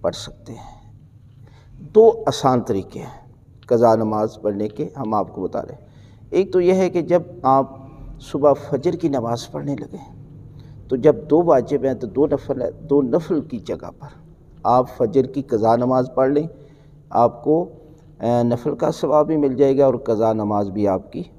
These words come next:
हो जाएगी। इसी तरह ज़ोहर और असर के साथ, मगरिब और इशा के साथ। यानी लोग कहते हैं कि मगरिब के साथ हम कैसे करेंगे, तो मगरिब के साथ देखें चार नफल है ना, तो आप जो है वो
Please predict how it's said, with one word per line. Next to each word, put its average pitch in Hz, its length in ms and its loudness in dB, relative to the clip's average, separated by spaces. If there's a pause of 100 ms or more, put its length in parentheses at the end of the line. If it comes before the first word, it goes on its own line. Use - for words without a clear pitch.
(160)
हो 107 80 -4
जाएगी। 131 420 -14 (380)
इसी 147 200 -2
तरह 147 260 4
ज़ोहर 123 320 -2
और - 240 -4
असर - 220 -8
के - 120 -16
साथ, - 220 -14 (160)
मगरिब 110 360 0
और - 380 -10
इशा - 200 -6
के 127 140 -12
साथ। - 220 -2 (600)
यानी 156 360 0
लोग 143 260 4
कहते 139 220 4
हैं 143 80 2
कि 139 100 4
मगरिब 139 500 2
के 165 100 0
साथ 147 260 2
हम 139 100 2
कैसे 127 340 -2
करेंगे, - 400 -12 (320)
तो 127 60 -8
मगरिब 120 360 -2
के 139 100 -4
साथ 110 220 -8
देखें 123 460 -8 (720)
चार - 440 0
नफल 156 380 -6
है - 140 -12
ना, - 220 -20 (800)
तो - 60 -4
आप 131 400 2
जो 120 60 -2
है 113 120 4
वो 165 400 0